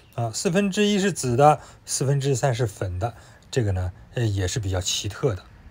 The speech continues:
啊。大部分的时间呢，都是，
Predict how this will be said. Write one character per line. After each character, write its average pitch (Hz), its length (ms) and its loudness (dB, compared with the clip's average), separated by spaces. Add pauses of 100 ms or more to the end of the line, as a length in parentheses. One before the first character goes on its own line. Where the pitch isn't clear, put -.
(320)
啊。 95 160 -8 (340)
大 - 240 -2
部 127 160 2
分 107 180 0
的 95 80 0
时 - 200 -6
间 92 220 -2
呢， 87 80 -4
都 104 140 -4
是， 92 280 -4